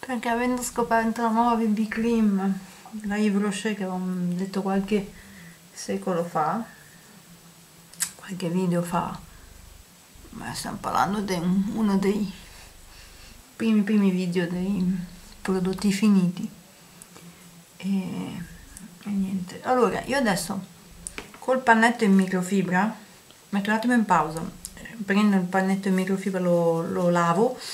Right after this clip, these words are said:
cioè lo inumidisco e vi faccio vedere, arrivo subito. Qua col panno bagnato e quindi poi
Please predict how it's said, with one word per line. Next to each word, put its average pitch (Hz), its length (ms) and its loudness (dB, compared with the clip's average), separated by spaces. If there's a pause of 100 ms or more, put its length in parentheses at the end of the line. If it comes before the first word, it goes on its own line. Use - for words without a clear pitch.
(200)
cioè - 160 -8
lo 165 60 -2
inumidisco 196 600 6
e 190 40 2
vi 180 80 -2
faccio 175 260 -4
vedere, 165 320 -4
arrivo 180 240 -2
subito. - 300 -10
Qua 208 160 0
col 185 160 -2
panno 202 460 2
bagnato 180 680 0 (760)
e - 180 -8 (320)
quindi 226 300 0
poi 220 320 -2